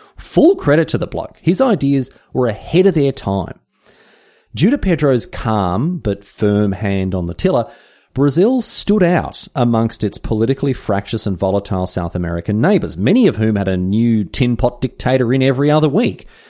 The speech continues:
I know, <sighs> I, I know I'm really getting around this bloke, and I know it's, it, maybe it's coming off as a bit tiresome, but I think it's absolutely fascinating to explore a monarchy like this. Uh, an emperor universally beloved by his people, possessed of a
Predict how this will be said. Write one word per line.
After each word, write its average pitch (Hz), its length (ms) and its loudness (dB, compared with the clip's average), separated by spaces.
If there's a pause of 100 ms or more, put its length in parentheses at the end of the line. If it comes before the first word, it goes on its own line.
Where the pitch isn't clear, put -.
(680)
I 160 100 2
know, 247 400 0
<sighs> - 100 -12
I, - 460 -4
I 165 120 2
know 254 180 4
I'm 170 160 2
really 151 180 4
getting 127 180 0
around 113 180 2
this 123 80 -2
bloke, 135 200 4
and 131 100 0
I 131 40 4
know 135 160 4
it's, 120 200 -2
it, 127 200 -6
maybe 120 320 -2
it's 104 100 -4
coming 117 240 -2
off 101 100 -4
as 92 100 -4
a 92 40 -6
bit 98 160 -6
tiresome, 104 440 0
but - 120 -6
I 160 60 -2
think 294 180 -4
it's - 120 -4
absolutely - 300 -4
fascinating 123 800 -4 (400)
to 127 160 -2
explore 117 640 2
a 101 40 -4
monarchy 92 500 -4
like - 260 -12
this. - 400 -12
Uh, - 640 -10
an 143 140 2
emperor 160 380 2
universally 160 960 2
beloved 104 440 0
by 90 200 -2
his 87 120 -4
people, - 440 -6 (260)
possessed 143 400 2
of 123 100 0
a 107 180 0